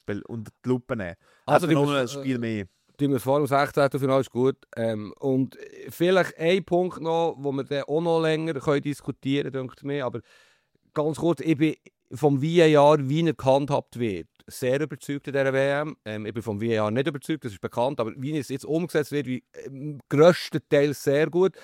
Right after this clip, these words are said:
Speaker 2: Es, es gibt menschliche Fehler. Ich meine, das Goal von Deutschland, das darf jetzt niemals zählen.
Speaker 1: Mhm.
Speaker 2: Das, das
Speaker 1: Ja.
Speaker 2: ist so klar. Das sieht ja jeder. Warum dass es der V A R nicht, dass die Schiedsrichter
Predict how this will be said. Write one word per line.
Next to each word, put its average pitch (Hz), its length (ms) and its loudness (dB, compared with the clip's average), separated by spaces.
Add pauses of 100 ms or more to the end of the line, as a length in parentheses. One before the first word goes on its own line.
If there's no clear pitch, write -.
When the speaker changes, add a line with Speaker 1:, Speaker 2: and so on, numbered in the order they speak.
(340)
Speaker 2:
Es, 117 220 -10
es - 220 -4
gibt 170 180 4
menschliche 151 460 0
Fehler. 107 300 2
Ich 104 60 -2
meine, 101 200 -4
das - 100 -12
Goal 101 220 0
von 98 120 -6
Deutschland, 101 640 -4
das - 220 -10
darf 87 260 -6
jetzt 98 240 -8
niemals 107 560 -2
zählen. 110 280 -2
Speaker 1:
Mhm. 110 60 -4
Speaker 2:
Das, 110 200 -8
das 107 140 -6
Speaker 1:
Ja. 98 100 -2
Speaker 2:
ist - 80 -12
so 117 160 -2
klar. 127 360 2 (240)
Das 113 120 -8
sieht 117 240 0
ja 127 80 0
jeder. 139 360 2
Warum 131 220 0
dass 117 140 -2
es 110 80 -12
der 123 120 -4
V 120 60 -2
A 147 40 4
R 143 200 4
nicht, 135 120 -6
dass 110 100 -8
die - 80 -20
Schiedsrichter 147 540 -2